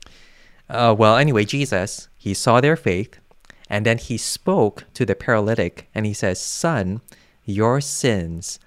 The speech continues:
are forgiven." Son, you know, a very affectionate way of referring to someone he, you know, this person had never met him before, but, you know, "Ataya," that kind of thing. You know, he's speaking very,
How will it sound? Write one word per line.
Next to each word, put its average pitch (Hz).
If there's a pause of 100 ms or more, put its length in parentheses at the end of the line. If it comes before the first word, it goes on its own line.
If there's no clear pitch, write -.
(200)
are 98
forgiven." - (500)
Son, 117 (580)
you -
know, - (200)
a -
very 117
affectionate - (440)
way 107
of 95
referring 90
to -
someone 98
he, 87 (420)
you 98
know, 85
this 95
person 107
had 95
never 92
met 101
him 113
before, 87
but, - (460)
you 101
know, 90
"Ataya," 90 (140)
that 80
kind 107
of 87
thing. 85
You 95
know, 87
he's 110
speaking 139
very, 104